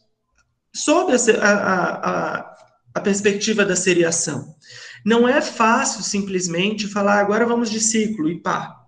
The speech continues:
e começamos, né? E essa mudança não pode ser exigida e nem querida por nós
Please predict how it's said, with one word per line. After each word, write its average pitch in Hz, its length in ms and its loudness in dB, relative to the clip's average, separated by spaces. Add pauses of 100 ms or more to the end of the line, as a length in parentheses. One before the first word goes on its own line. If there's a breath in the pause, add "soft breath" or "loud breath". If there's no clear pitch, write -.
(180)
e 165 40 -10
começamos, - 760 -4 (480 loud breath)
né? 214 320 4
E 233 200 8
essa 262 240 4
mudança 269 460 2
não 285 180 0
pode 269 300 2
ser 233 220 4
exigida 226 840 2 (460 loud breath)
e 196 100 0
nem 226 540 2 (520 loud breath)
querida 247 540 2
por 196 220 0
nós 180 580 0